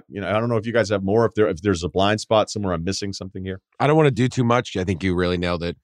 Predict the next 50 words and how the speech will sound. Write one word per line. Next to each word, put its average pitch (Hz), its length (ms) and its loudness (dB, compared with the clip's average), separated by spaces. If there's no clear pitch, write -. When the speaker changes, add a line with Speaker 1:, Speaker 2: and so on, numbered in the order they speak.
Speaker 2:
I 113 60 0
think 151 180 2
empathy 117 260 2
is 110 100 0
important, 101 380 0
pal. 85 300 0
I 87 80 -6
think 87 140 -2
you 85 60 -8
should 80 160 -12
look 85 160 -8
it 87 60 -6
up, 76 120 -6
try 92 140 -8
to 82 80 -6
have 80 120 -6
some 78 140 -10
empathy. 73 360 -8
I - 400 -20
think 82 120 -8
it'll 80 160 -6
go 78 220 -6
a - 20 -6
long 78 280 -4
way 78 180 -2
if 76 120 -6
you 80 80 -2
wanna, 73 300 -4
uh, 71 200 -2
have 73 160 0
a 71 80 2
happy, 71 440 -2
long 69 280 0
relationship. 71 520 -2
And 139 100 2
also, 156 420 2
you 165 80 4
know, 165 120 4
one 156 220 2
of 208 60 0
these, 190 320 0
one 151 240 2
of 202 80 2
these 208 180 0
years, 185 320 0
you're 156 100 4
gonna 139 140 2
be 123 160 2
fucking 170 540 -2
ready 101 360 0